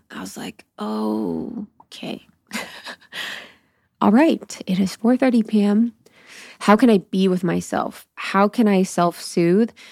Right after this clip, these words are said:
How can I be my own best friend? How can I be my own confidant and really be there with myself? So first day, anxiety-ridden, super scared, super anxious, don't know why I'm here, freaking out pretty much, but finding ways to soothe myself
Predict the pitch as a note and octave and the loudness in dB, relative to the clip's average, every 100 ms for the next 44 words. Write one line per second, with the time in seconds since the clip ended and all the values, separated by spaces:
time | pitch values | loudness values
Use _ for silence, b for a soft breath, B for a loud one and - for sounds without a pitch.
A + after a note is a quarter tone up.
0 | B B F#3 F#3+ G#3 F#3+ E3+ F3+ F3+ - | B B 0 2 4 2 2 0 0 0
1 | F3+ E3+ E3+ F3+ F3 F3+ - - D#3+ E3 | 0 0 2 2 2 -2 -4 -2 2 4
2 | A3+ A#3 - F#3+ F#3+ G3 F#3+ F3 F3+ F3 | 4 2 -2 -2 0 0 0 2 2 4
3 | F3 E3+ - F3 E3+ E3+ F3 - E3+ F3+ | 2 2 0 2 2 0 -2 -2 0 2
4 | F#3 G#3 A3 F#3 F#3 F3+ F3+ F3 F#3 E3+ | 2 2 0 0 2 2 0 0 0 2
5 | E3+ F3+ E3+ F3+ F3+ F3 - F3+ E3+ - | 0 -2 -4 -2 0 0 0 0 -2 -8
6 | _ _ _ _ _ _ _ _ _ G#3 | _ _ _ _ _ _ _ _ _ -4
7 | G3+ F#3+ F3+ F3 B B B B G3 G3 | -4 -2 -2 -4 B B B B 4 6
8 | G#3 G#3+ G3+ F#3 F#3 F#3 F#3+ F#3 F3+ - | 4 4 2 2 0 0 -4 -2 -4 -2
9 | E3+ E3 E3+ F3 _ _ - - G#3+ G#3 | -2 0 0 -4 _ _ -4 0 2 2
10 | F#3 F3+ F3 - F3 F3+ F3 E3+ F3 F#3 | 0 -2 -6 -4 -4 0 0 0 -2 0
11 | F3 D#3+ - F3+ E3+ E3+ D#3 - - - | 0 0 0 -2 0 -2 -4 -6 -6 -4
12 | A2+ - - - G3 F3+ F#3+ F#3+ F3+ E3+ | -4 -6 -10 0 2 4 2 2 2 0
13 | - F#3 - E3+ E3 D#3+ F3 - - - | -2 -6 -4 -2 0 -2 -2 -4 -4 -8